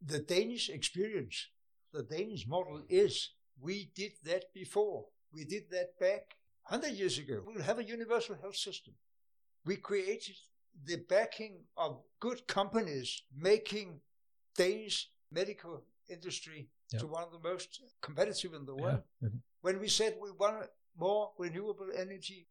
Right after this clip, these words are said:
Speaker 1: in the nineties, where I was part of, of, of the government, we created support for a very, very important success story
Speaker 2: Yeah.
Speaker 1: in Danish industry. And we can do that again on a large, larger scale,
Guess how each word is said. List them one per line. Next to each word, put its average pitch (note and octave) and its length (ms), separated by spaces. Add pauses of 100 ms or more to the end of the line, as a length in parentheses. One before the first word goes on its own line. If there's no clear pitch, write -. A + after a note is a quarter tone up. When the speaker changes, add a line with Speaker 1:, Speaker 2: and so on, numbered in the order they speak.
(120)
Speaker 1:
in G3 200
the F3 100
nineties, E3+ 680 (240)
where D#3 220
I F3 140
was F#3 340 (300)
part F3 240
of, E3+ 100 (180)
of, C#3 240
of C3+ 220
the C#3 60
government, D#3+ 400 (340)
we F3+ 180
created G3 640 (360)
support G#3 760 (800)
for F3 260
a D#3+ 80
very, G3 420 (160)
very E3+ 400
important D#3 460 (520)
success F3 800
story E3+ 520 (180)
Speaker 2:
Yeah. B2 180 (200)
Speaker 1:
in C#3+ 100
Danish D3+ 340
industry. - 400 (340)
And F3 140
we G3+ 80
can G#3 140
do A#3+ 160
that A3 180
again G3 240 (260)
on D3 120
a C#3 40
large, C#3 440
larger F#3 400
scale, - 360